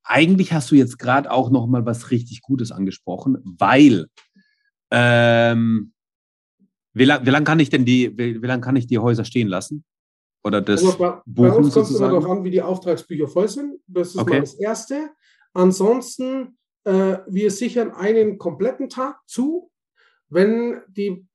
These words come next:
Speaker 2: Bauherren schon wissen, "Na ja, an einem Tag, da kriege ich meinen Architekten nicht her und da kriege ich vielleicht meine Oma und Opa nicht her", ähm,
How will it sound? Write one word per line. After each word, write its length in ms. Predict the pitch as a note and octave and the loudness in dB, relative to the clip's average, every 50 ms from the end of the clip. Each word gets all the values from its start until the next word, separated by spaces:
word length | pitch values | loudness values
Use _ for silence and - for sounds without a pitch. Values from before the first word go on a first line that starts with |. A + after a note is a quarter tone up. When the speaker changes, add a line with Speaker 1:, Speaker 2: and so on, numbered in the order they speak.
| _ _ | _ _
Speaker 2:
Bauherren 580 | G3 G3 A3+ G#3 F#3 G#3 A3+ A3+ A3+ A3+ A3 | -2 0 0 2 0 0 0 -2 -2 -4 -6
schon 300 | F#3+ - - G3 G3 F#3 | -6 -2 0 0 0 0
wissen, 280 | G3 A#3 - - G3 F#3 | -2 -4 -4 -2 -4 -4
"Na 140 | F3 E3+ F3+ | -2 -2 -2
ja, 260 | G3 G3+ G3+ F#3 E3+ | -2 -2 -4 -6 -6
an 180 | D3+ D#3 D#3+ | -8 -10 -10
einem 280 | D#3 E3+ G3 G3+ G3+ F#3+ | -8 -4 -4 -4 -4 -4
Tag, 320 | F#3+ F3 F#3 F#3 F#3 F#3+ | -6 -4 -2 -2 -2 -2
da 80 | - F3 | -4 -8
kriege 140 | D#3+ - F#3 | -6 -4 -4
ich 80 | F3+ | -4
meinen 140 | E3+ E3+ E3 | -4 -6 -6
Architekten 500 | - E3+ D#3+ D#3+ - G3+ G3+ - _ A3+ | -6 -8 -10 -8 -8 -8 -8 -8 _ -8
nicht 180 | A3+ A3 - - | -6 -6 -4 -2
her 320 | G3 G#3 A3 A3+ A3+ A3+ | -2 -2 -2 -2 -4 -4
und 180 | G#3 G3 F#3+ F3+ | -4 -6 -4 -4
da 80 | F#3 | -6
kriege 300 | F3 F3+ - F3+ F3+ F3+ | -8 -6 -10 -10 -8 -8
ich 100 | F3 F3 | -10 -10
vielleicht 320 | - - D#3+ D#3 D#3 C#3 C#3+ | -8 -8 -8 -8 -8 -8 -8
meine 240 | D#3+ D3+ D#3 D#3+ E3 | -8 -6 -6 -4 -4
Oma 200 | F#3 F#3+ F#3+ F3+ | -2 -2 0 -2
und 80 | E3+ E3 | -2 -2
Opa 260 | - B3+ F#3 A3 B3+ | -4 -4 -2 -4 -4
nicht 220 | B3+ B3 - - | -4 -6 -6 -6
her", 320 | - B3 B3+ C4 C4 C4 - _ _ _ _ _ _ _ _ - | -4 -4 -2 -4 -4 -6 -10 _ _ _ _ _ _ _ _ -8
ähm, 560 | F#3+ F3+ F3+ F#3 F#3 F#3 F#3+ F#3 F3+ - - | -4 0 0 2 2 2 2 0 -2 -6 -14